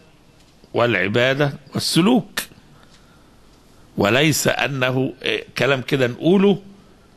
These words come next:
في لما نيجي نتكلم في مناهج الاستدلال، او لما نيجي نتكلم في العقيدة، ولما نيجي في الفقه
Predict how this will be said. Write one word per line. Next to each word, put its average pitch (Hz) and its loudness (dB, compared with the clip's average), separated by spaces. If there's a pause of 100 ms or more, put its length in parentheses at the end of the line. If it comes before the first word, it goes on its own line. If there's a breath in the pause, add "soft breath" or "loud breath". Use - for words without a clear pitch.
(360)
في 113 0
لما 113 0
نيجي 135 0
نتكلم 143 0
في 113 -4
مناهج 135 0
الاستدلال، 123 0
او 95 -4
لما 107 2
نيجي 135 0
نتكلم 139 0
في 120 -2
العقيدة، 113 0 (600 loud breath)
ولما 117 0
نيجي 190 2
في 156 2
الفقه - -4